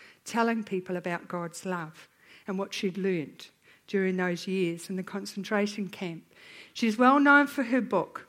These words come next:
The Hiding Place, which was made into a movie. I don't know if any of you have ever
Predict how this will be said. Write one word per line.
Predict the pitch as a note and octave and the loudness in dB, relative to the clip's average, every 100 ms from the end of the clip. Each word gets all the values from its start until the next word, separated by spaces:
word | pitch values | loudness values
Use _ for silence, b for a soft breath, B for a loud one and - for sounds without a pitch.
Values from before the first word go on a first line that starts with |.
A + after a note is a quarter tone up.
| _ - | _ -8
The | |
Hiding | F#3+ G3+ G3+ G3+ F#3+ | -6 0 0 0 -4
Place, | - G#3 - - - - B B - | -6 -8 -8 -14 -18 -18 B B -12
which | A#3+ | -6
was | G#3 G#3 | -4 0
made | G3+ G3 G3+ | 2 2 0
into | G3 G#3 | -2 -2
a | F#3+ | -2
movie. | G3+ G3 F3 | 0 0 -2
I | F#3+ | -2
don't | A#3 | -2
know | A3+ A3 | -2 -2
if | G#3+ | -2
any | A3+ A3 | -2 -2
of | G#3 | 0
you | G3 | -2
have | G3 | 0
ever | G#3 G3+ G3+ | 0 0 -6